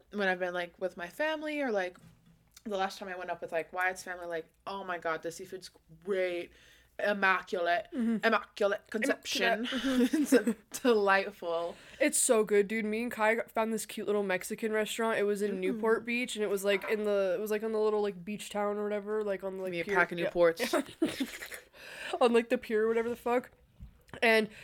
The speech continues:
Speaker 2: they had Mexican food, and we both got bean and cheese burritos, and it was, like, one of the best, like, fucking
Speaker 1: No, they
Speaker 2: smacking
Speaker 1: just
Speaker 2: bean and che-, oh my
Speaker 1: smack
Speaker 2: God.
Speaker 1: every
Speaker 2: Yeah, dude.
Speaker 1: time.
Speaker 2: I wasn't twenty-one yet. I was twenty, so I couldn't indulge in the alcohol, unfortunately.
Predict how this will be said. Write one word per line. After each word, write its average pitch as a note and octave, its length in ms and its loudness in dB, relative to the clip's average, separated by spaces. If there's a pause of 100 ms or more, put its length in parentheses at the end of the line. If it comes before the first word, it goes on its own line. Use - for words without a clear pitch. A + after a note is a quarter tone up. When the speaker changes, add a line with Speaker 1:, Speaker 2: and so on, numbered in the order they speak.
(100)
Speaker 2:
they A3+ 80 6
had B3+ 120 6
Mexican A#3 480 0
food, B3+ 320 -2
and G#3+ 380 0
we A3 140 -2
both G3 260 0
got G#3+ 240 4
bean G#3 180 0
and G#3+ 80 0
cheese A3 220 -2
burritos, G3+ 420 2
and G#3 80 -2
it G3+ 80 0
was, G3 140 -2
like, G3+ 160 2
one G3+ 100 0
of G#3 80 0
the G3+ 80 2
best, F#3 480 -2
like, G3 160 0
fucking - 460 -6
Speaker 1:
No, F3+ 60 -6
they - 60 -2
Speaker 2:
smacking F#3 340 2
Speaker 1:
just F3+ 200 -4
Speaker 2:
bean G3 160 -2
and F3+ 100 -2
che-, - 200 -4
oh G3 260 2
my F3 80 -16
Speaker 1:
smack E3 360 -2
Speaker 2:
God. F3 180 -6
Speaker 1:
every F3 260 -6
Speaker 2:
Yeah, - 80 -12
dude. - 480 -16
Speaker 1:
time. F#3+ 520 -2 (580)
Speaker 2:
I A#3 80 6
wasn't C4+ 180 4
twenty-one A3 380 2
yet. G#3+ 160 4
I G3+ 60 2
was G3 180 -4
twenty, F#3 320 -2
so G3 120 -2
I F#3 100 2
couldn't G3+ 260 -6
indulge F#3 400 -4
in F#3+ 80 -6
the F#3 80 -6
alcohol, F#3 500 -6
unfortunately. - 1040 -14